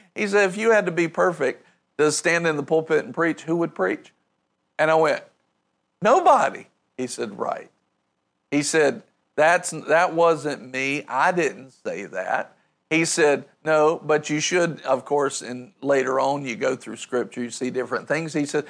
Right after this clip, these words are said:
"You should be constantly putting to death the deeds of the flesh and believing in the protection of God. Let, listen, abide, listen, and obey every day, and I'll keep you in that right place." And I realized, oh my goodness.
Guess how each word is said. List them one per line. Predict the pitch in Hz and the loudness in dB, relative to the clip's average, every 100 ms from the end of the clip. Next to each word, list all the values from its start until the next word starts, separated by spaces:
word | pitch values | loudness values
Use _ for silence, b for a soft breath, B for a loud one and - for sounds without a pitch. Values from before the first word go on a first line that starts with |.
| B - | B -4
"You | 180 | -2
should | 185 160 139 | -2 -4 -4
be | 131 | -6
constantly | - 139 135 - 127 127 | -4 -4 -4 -6 -6 -6
putting | 113 - 151 143 139 | -8 -6 -4 -4 -8
to | 127 | -4
death | 127 123 - | -2 -2 -4
the | |
deeds | 107 143 185 170 | -6 -4 -4 -4
of | 143 | -6
the | 131 | -6
flesh | - 107 107 b b _ | -4 -2 -4 b b _
and | 117 120 | -8 -4
believing | 120 131 143 151 151 | -2 0 0 0 -2
in | 131 123 | -4 -8
the | 113 | -8
protection | - 117 147 165 170 160 156 | -8 -6 0 0 -2 -6 -6
of | 135 | -4
God. | 110 107 120 - b _ | -2 0 -2 -4 b _
Let, | 123 143 147 151 147 | -2 0 2 0 0
listen, | 151 180 185 147 139 127 | 2 2 2 -4 -4 -4
abide, | 127 127 147 170 175 | 0 0 2 2 2
listen, | 151 151 151 156 156 | 0 -2 -2 -6 -6
and | 156 | -4
obey | 160 147 123 110 113 - | -4 -2 -2 -2 -4 -2
every | 139 143 160 147 | -2 0 -2 -2
day, | 120 110 107 B - | -2 -2 -4 B -14
and | 120 | -4
I'll | 123 123 | -4 -4
keep | - 123 113 | -4 -6 -4
you | 117 113 | -6 -6
in | 104 101 | -6 -8
that | 98 - | -10 -6
right | 110 95 - | -4 -4 -6
place." | - - - _ _ _ - | -14 -14 -16 _ _ _ -6
And | 135 | -2
I | 131 | 0
realized, | 123 127 131 123 107 - - | 0 0 2 2 0 -4 -2
oh | 135 143 | 0 0
my | 139 113 | -2 -4
goodness. | 107 135 117 101 - | -2 -4 -2 -6 -10